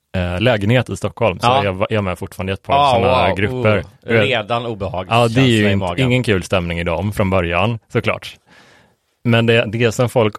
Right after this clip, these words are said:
Speaker 1: avskyr mest av allt, utöver ockerpriser i såna där grupper,
Speaker 2: Ja.
Speaker 1: det är när en ung kvinna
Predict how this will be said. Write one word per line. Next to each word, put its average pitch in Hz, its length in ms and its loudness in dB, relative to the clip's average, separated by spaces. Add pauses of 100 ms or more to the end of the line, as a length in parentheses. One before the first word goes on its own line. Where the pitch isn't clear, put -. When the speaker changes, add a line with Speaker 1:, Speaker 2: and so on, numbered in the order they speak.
Speaker 1:
avskyr 113 680 4
mest 127 720 -4
av 113 220 4
allt, 110 460 -2
utöver 98 500 2
ockerpriser 92 1040 0 (760)
i 120 100 4
såna 101 220 2
där 90 100 2
grupper, 92 480 -2
Speaker 2:
Ja. 107 300 2
Speaker 1:
det 117 200 2
är 95 420 0
när 92 520 -2 (220)
en 92 560 -4 (340)
ung 127 460 2 (280)
kvinna 117 680 0